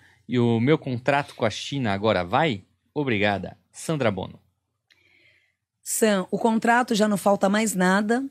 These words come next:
Speaker 2: né? Nada impede, né, dele se travar, graças a Deus.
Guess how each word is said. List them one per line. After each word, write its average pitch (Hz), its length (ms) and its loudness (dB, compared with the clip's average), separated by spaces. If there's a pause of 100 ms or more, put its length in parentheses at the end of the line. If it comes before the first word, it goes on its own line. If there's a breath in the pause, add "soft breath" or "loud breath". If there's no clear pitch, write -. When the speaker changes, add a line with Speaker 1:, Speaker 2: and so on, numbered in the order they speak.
Speaker 2:
né? 185 180 2
Nada 214 300 2
impede, 185 540 2
né, 175 160 0
dele 165 260 -2
se - 180 -6
travar, 165 520 2
graças 175 460 0
a 165 80 2
Deus. 180 480 0